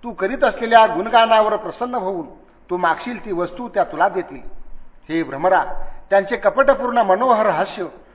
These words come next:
आणि भुवयांच्या इशाऱ्याने त्यांना वश होणार नाहीत. अशा स्वर्गात पृथ्वीवर किंवा पाताळात कोणत्या स्त्रिया आहेत?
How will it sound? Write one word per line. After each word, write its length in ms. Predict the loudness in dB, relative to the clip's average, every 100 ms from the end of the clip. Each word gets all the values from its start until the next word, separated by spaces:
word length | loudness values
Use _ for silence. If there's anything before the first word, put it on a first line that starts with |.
| -10 -2
आणि 180 | -2
भुवयांच्या 600 | -2 -2 2 2 4 4 4
इशाऱ्याने 580 | 6 4 6 4 0
त्यांना 480 | -4 -10 -2 2 2
वश 180 | 2 0 -2
होणार 320 | -6 0 0
नाहीत. 220 | 0 -6 -8 -18 -20 _ _ -20 _
अशा 220 | -4 0 0
स्वर्गात 440 | 2 0 4 4 4 -12 -18 -4
पृथ्वीवर 420 | -4 -2 6 6
किंवा 220 | 6 2
पाताळात 440 | 4 4 4 6 6 2
कोणत्या 280 | -4 0 -2
स्त्रिया 320 | -2 2 4
आहेत? 220 | 4 0